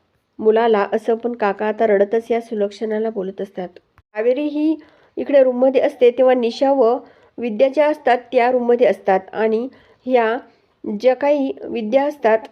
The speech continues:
त्या आता कावेरीला सांगतात की यश आणि उदय जे आहेत ना ते सख्खे भाऊ नाही ते. यश जो आहे तो अमित मामांचा मुलगा आहे. अमित मामांची बायको जी आहे अर्चना मामी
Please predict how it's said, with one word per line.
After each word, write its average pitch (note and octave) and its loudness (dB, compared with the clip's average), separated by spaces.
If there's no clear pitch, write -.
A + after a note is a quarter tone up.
त्या B3+ 4
आता C4+ -4
कावेरीला A#3+ 0
सांगतात A3+ -2
की B3+ -6
यश C4 0
आणि B3+ 2
उदय A3+ 4
जे B3+ 0
आहेत A3 2
ना A3+ 2
ते A3+ -2
सख्खे A#3+ -2
भाऊ A#3 0
नाही G3 0
ते. F3 -4
यश B3 0
जो C#4+ 2
आहे B3+ 2
तो B3 0
अमित A#3+ 0
मामांचा A3+ 0
मुलगा G#3+ 0
आहे. F#3 -4
अमित C4 -2
मामांची B3 -2
बायको A3 0
जी B3 -2
आहे B3 -2
अर्चना A#3+ 0
मामी A#3 0